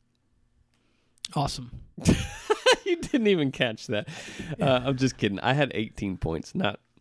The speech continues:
Speaker 2: not one hundred
Speaker 1: Not
Speaker 2: points.
Speaker 1: a hundred points.
Speaker 2: I
Speaker 1: That was
Speaker 2: should've just,
Speaker 1: mine.
Speaker 2: I should've just plugged that in
Speaker 1: No,
Speaker 2: here
Speaker 1: I
Speaker 2: and
Speaker 1: did
Speaker 2: kept
Speaker 1: hear
Speaker 2: going.
Speaker 1: that. I
Speaker 2: No,
Speaker 1: did
Speaker 2: you
Speaker 1: hear that.
Speaker 2: didn't.
Speaker 1: I did too.
Speaker 2: Uh, damn, dude, eighteen points?
Speaker 1: Yeah.
Speaker 2: Y'all scored, like,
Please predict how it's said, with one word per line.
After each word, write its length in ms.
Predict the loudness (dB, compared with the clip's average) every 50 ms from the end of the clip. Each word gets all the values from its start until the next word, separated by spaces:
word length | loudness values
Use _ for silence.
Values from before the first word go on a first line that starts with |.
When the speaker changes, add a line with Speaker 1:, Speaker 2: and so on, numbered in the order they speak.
| _ _ -20 _ -12
Speaker 2:
not 320 | -6 -2 -2 -2 -2 -2
one 140 | -4 -6 -6
hundred 300 | -4 -6 -6 -8 -6 0
Speaker 1:
Not 180 | 2 2 4 4
Speaker 2:
points. 40 | 4
Speaker 1:
a 40 | 4
hundred 180 | 2 2 0
points. 280 | -2 -2 0 0 2 2
Speaker 2:
I 40 | 4
Speaker 1:
That 40 | 4
was 80 | 4 2
Speaker 2:
should've 120 | 2 2 2
just, 120 | 2 2
Speaker 1:
mine. 60 | 2
Speaker 2:
I 40 | 0
should've 260 | 2 2 2 4 4
just 260 | 4 4 2 0 -6 -14 -14 -4
plugged 320 | 0 2 4 4 4 4 4
that 140 | 4 6
in 60 | 6 8
Speaker 1:
No, 160 | 8 8 8
Speaker 2:
here 80 | 8
Speaker 1:
I 60 | 8 6
Speaker 2:
and 80 | 6 4
Speaker 1:
did 80 | 4 4
Speaker 2:
kept 100 | 4 4
Speaker 1:
hear 200 | 6 6 6 6
Speaker 2:
going. 100 | 4 2
Speaker 1:
that. 260 | 0 -2 -4 -2 0
I 20 | 2
Speaker 2:
No, 120 | 4 4
Speaker 1:
did 60 | 4
Speaker 2:
you 60 | 4 2
Speaker 1:
hear 80 | 0 -4
that. 100 | -6 -6
Speaker 2:
didn't. 120 | -6 -4 -4
Speaker 1:
I 100 | -2 -2
did 220 | -2 -4 -6 -6
too. 100 | -10 -12 -14 -14 -16 -12 -4
Speaker 2:
Uh, 200 | -2 -2 -2 -2 -4
damn, 320 | 0 2 4 4 4 4
dude, 200 | 2 2 2 2 2
eighteen 540 | 2 2 2 0 -2 -2 0 0 0 0 0
points? 440 | 0 0 2 2 2 0 0 0
Speaker 1:
Yeah. 300 | 2 2 4 4 2 0 -4 -8 -8 -2
Speaker 2:
Y'all 320 | 2 4 6 6 6 6
scored, 500 | 4 2 -4 0 4 4 6 6 6 6
like, 280 | 6 4 4 4 2